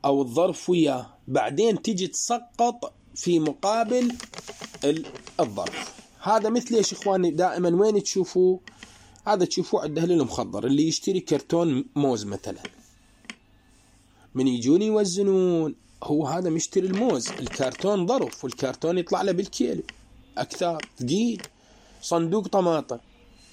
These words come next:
من يجي يوزن، شو يسوي؟ يقول: "هذا خمسة وعشرين كيلو"، يروح من عندهن،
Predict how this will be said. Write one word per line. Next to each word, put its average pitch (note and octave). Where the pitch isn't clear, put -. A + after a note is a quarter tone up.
من D3+
يجي D#3
يوزن، E3
شو -
يسوي؟ G#3+
يقول: F#3
"هذا G#3
خمسة G3+
وعشرين G3
كيلو"، D3
يروح F#3+
من A3
عندهن، G3